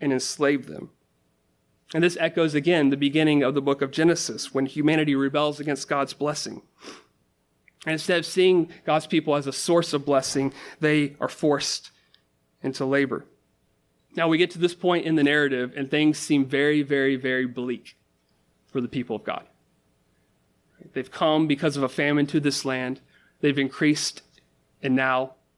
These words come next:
they're forced into slavery. And in this moment, God's plan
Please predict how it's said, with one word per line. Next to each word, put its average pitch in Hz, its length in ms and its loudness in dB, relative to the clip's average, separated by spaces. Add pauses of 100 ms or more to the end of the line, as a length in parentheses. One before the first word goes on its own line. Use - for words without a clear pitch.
(140)
they're 135 120 -8
forced - 480 -2
into 123 180 -10
slavery. 107 440 -8 (1200)
And 135 160 -10
in 160 160 2
this 165 260 -2
moment, 113 460 0 (800)
God's 127 340 -4
plan 143 460 -6